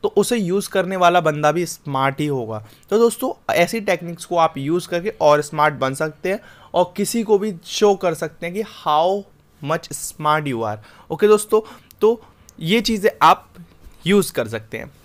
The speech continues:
चलिए दोस्तों, हमारी एक सेटिंग होती है ख़त्म। अब हम आते हैं अपनी दूसरी सेटिंग्स पर। ओके दोस्तों, चलिए दोस्तों, दोस्तों इस सेटिंग के लिए हमें क्या करना होगा?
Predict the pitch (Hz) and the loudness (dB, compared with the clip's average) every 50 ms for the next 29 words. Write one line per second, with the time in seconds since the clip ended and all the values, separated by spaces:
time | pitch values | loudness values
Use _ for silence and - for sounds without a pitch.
0 | - _ - 208 208 214 226 220 214 208 - - 226 226 220 - 170 160 165 170 | -14 _ 0 0 2 2 4 4 2 2 2 0 -2 -2 -2 -6 -6 -4 -2 -2
1 | 180 - - - 185 185 180 - - 180 175 160 180 180 175 165 147 147 160 165 | -2 -4 -4 -4 -4 -4 -4 -4 -6 -6 -4 -4 -8 -8 -6 -8 -6 -6 -8 -8
2 | 180 202 202 _ _ - - 123 107 - 113 107 107 - - - - - _ - | -8 -10 -12 _ _ -12 -12 -12 -10 -10 -12 -14 -14 -16 -20 -20 -20 -20 _ -20
3 | - _ - 226 226 226 233 226 220 208 202 - 214 226 240 254 - - _ - | -4 _ 4 4 6 6 4 4 4 2 2 2 -2 -4 -4 -8 -12 -18 _ -10
4 | - - - 185 208 233 226 - - _ 143 135 151 139 139 127 127 123 - 131 | -10 -8 -6 -6 -6 -6 -6 -10 -16 _ -6 -6 -6 -6 -4 -8 -8 -8 -6 -8
5 | 117 117 123 120 123 - - - 113 117 - _ _ _ _ _ _ _ _ _ | -8 -8 -10 -10 -10 -12 -12 -14 -14 -14 -14 _ _ _ _ _ _ _ _ _
6 | _ _ _ _ _ _ _ _ _ - 165 160 196 202 208 202 - - 220 214 | _ _ _ _ _ _ _ _ _ -6 -2 0 2 2 2 2 2 0 -2 -4
7 | - - - - _ _ - 208 208 208 196 160 139 120 113 - - 113 - - | -4 -12 -20 -20 _ _ 0 2 4 4 4 2 2 -2 -4 -6 -10 -12 -12 -12
8 | _ _ _ 156 190 214 208 285 214 - 247 226 - 233 220 190 220 226 226 220 | _ _ _ -2 -2 -2 -2 -4 -4 -4 -6 -2 -2 -2 0 0 -2 -2 -2 -4
9 | 226 220 226 240 233 208 208 190 196 202 190 220 214 214 214 202 196 208 202 196 | -2 -2 -2 -2 -2 -2 -2 -4 -4 0 0 0 0 0 -4 -6 -4 -6 -6 -6
10 | 190 208 | -6 -10